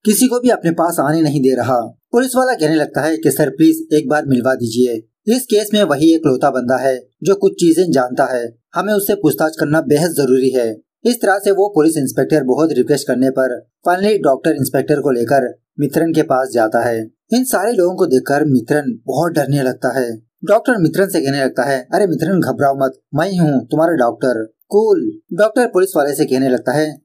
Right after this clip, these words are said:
"देखा ना सर आपने, यही इसकी हालत है, ऐसे में आप इससे पूछताछ कैसे कर सकते हो?" अब मित्रन की हालत ऐसे क्यों हुई यही दिखाने के लिए सीन थोड़ा फ्लैशबैक में जाने लगता है। Actually मित्रन के फादर इस दुनिया में नहीं होते।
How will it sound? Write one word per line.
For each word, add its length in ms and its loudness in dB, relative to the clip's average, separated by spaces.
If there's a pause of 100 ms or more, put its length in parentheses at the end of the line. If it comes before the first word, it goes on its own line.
(160)
"देखा 240 0
ना 100 -4
सर 180 -2
आपने, 260 -2 (380)
यही 120 2
इसकी 260 0
हालत 360 0
है, 260 -2 (220)
ऐसे 280 2
में 100 2
आप 200 2
इससे 240 0
पूछताछ 440 -4
कैसे 220 0
कर 100 -2
सकते 300 -2
हो?" 340 -2 (180)
अब 160 2
मित्रन 320 0
की 80 -2
हालत 320 -2
ऐसे 240 0
क्यों 260 -2
हुई 400 -2 (120)
यही 140 4
दिखाने 360 -2
के 60 0
लिए 140 4
सीन 200 0
थोड़ा 180 0
फ्लैशबैक 460 -2
में 100 0
जाने 220 0
लगता 340 -4
है। 100 -4 (340)
Actually 340 2
मित्रन 340 -2
के 100 0
फादर 300 -2
इस 160 -2
दुनिया 300 2
में 120 0
नहीं 240 2
होते। 260 -2